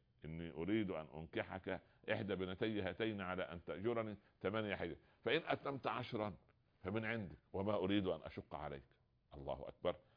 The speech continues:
يبقى اذا سيدنا موسى بعد ما كان وحيد صار مؤتنساً بعائلة، بعد ما كان فقير صار يملك هذا ال-، ال-، سبحان الله، ال-، ال-، ال-، يعني القطيع وال-، والخير، بعد ما كان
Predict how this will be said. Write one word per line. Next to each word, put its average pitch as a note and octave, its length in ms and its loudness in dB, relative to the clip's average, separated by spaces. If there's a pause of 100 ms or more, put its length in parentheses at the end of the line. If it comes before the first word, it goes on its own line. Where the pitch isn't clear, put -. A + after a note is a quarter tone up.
(260)
يبقى F2 260 6
اذا E2 180 4 (300)
سيدنا G2+ 300 2
موسى G2 280 0
بعد G2 160 6
ما F#2+ 120 0
كان F#2+ 180 2
وحيد F#2+ 420 0 (640)
صار G2+ 280 10
مؤتنساً F#2+ 600 0
بعائلة، D2+ 540 -2 (1000)
بعد G#2 300 10
ما G2 120 2
كان G#2 380 6 (160)
فقير A#2 460 6 (160)
صار G#2 340 8
يملك G#2+ 400 2
هذا G2+ 280 8
ال-، F#2 200 0
ال-، E2 320 -4
سبحان F#2+ 320 -2
الله، G2+ 200 6
ال-، D#2+ 300 -2
ال-، D2 540 -4
ال-، D2 140 0 (260)
يعني D#2 280 0
القطيع G2+ 640 2
وال-، E2 240 0
والخير، D#2+ 600 -2 (420)
بعد G#2+ 260 8
ما G#2+ 120 0
كان A#2 360 8